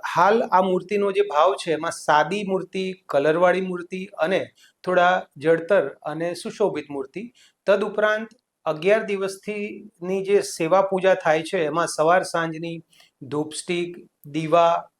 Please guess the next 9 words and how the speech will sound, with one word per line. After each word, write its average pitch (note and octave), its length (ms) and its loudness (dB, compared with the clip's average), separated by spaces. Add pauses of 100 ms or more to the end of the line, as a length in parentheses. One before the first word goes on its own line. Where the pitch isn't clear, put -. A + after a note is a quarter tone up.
કોડિયા, E3 800 2
અગરબત્તી, E3 760 -2 (280)
આ E3+ 80 0
તમામ F3+ 380 0
પ્રકારની F#3+ 440 0
સાધન D#3+ 320 -2
સામગ્રી E3+ 500 -6
સહિતની E3 640 -4 (340)
આ, D#3 240 2